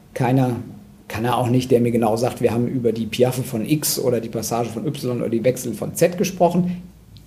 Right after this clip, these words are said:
Hätte mich gefreut, wenn er das gemacht hätte, aber das kann er natürlich nicht sagen. Aber das finde ich ehrlich gesagt auch wirklich gut, dass die Richter sagen,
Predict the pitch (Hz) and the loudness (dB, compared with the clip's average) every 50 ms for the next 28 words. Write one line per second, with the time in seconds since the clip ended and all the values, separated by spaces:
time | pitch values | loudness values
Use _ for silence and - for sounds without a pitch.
0 | - - - - - - 147 - 370 147 143 135 135 123 - - - 147 - 139 | -20 -20 -20 -10 -2 2 4 6 6 6 6 6 4 2 2 4 4 4 6 6
1 | 143 143 - 127 131 - - - - 151 180 - 185 180 180 147 - - - 117 | 4 6 6 4 2 2 0 2 2 2 2 2 2 2 2 2 -2 -2 -2 -2
2 | - - - - - 120 120 113 113 107 104 - 104 104 113 135 139 - 165 165 | -2 -2 -2 -4 -2 -2 -2 -2 -2 -4 -4 -6 -6 -4 -4 -4 -2 0 0 0
3 | 180 180 175 135 131 147 151 - - - - - - - - - 139 139 - - | 0 2 2 2 2 2 2 0 -6 -10 -10 -10 -12 -8 0 2 2 4 6 6
4 | 208 233 208 151 127 131 143 160 180 180 - 135 123 143 143 143 - - - 139 | 6 6 6 6 6 4 4 4 4 4 2 2 2 2 2 0 -2 0 0 0
5 | - 113 131 131 131 131 117 - - - 123 143 175 180 170 165 160 - - - | 0 2 0 0 2 0 -4 -4 -2 -2 0 0 2 2 2 2 0 -4 -8 -4
6 | - - - 117 127 127 - - 151 143 139 147 147 151 147 147 139 135 123 - | 0 0 2 2 2 0 2 2 2 4 4 2 2 2 0 0 -2 -4 -4 -6
7 | - | -6